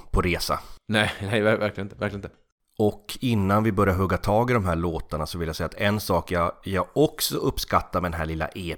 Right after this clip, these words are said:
Speaker 1: P:n och som jag uppskattat på de här små inspelningarna vi har hört som har skett efter den här.
Speaker 2: Mm.
Speaker 1: Jag menar, det var väl någon låt som var uppe och vände på Spotify ett par veckor där, en, en cover som man spelade in till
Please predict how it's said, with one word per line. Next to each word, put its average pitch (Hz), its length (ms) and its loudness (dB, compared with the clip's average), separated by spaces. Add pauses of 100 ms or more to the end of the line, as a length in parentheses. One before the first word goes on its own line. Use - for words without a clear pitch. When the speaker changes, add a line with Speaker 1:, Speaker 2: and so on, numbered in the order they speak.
(120)
Speaker 1:
P:n 101 380 0 (880)
och - 340 -4
som 95 240 2
jag 101 100 2
uppskattat 98 500 -2
på - 80 2
de 92 80 2
här 92 60 2
små 92 280 -2
inspelningarna 87 760 0
vi 85 120 -2
har 87 80 2 (160)
hört 82 200 -2
som 90 120 0
har 82 60 0
skett - 320 -2
efter - 440 2
den 113 120 4
här. - 260 0 (380)
Speaker 2:
Mm. 92 300 -6 (100)
Speaker 1:
Jag - 80 -12
menar, 95 320 2
det 107 80 0
var 113 160 6
väl 113 140 2
någon 104 260 4
låt 90 200 2
som - 120 0
var 90 60 4
uppe 90 140 2
och 82 120 2
vände 87 280 4
på 98 100 -2
Spotify - 500 -4
ett 78 140 -2
par 82 120 2
veckor 92 440 -2
där, 85 180 4
en, 82 160 -2
en 82 120 -6
cover 101 520 2
som 90 120 -4
man 82 60 0
spelade 82 360 -2
in 76 160 -4
till 78 440 -6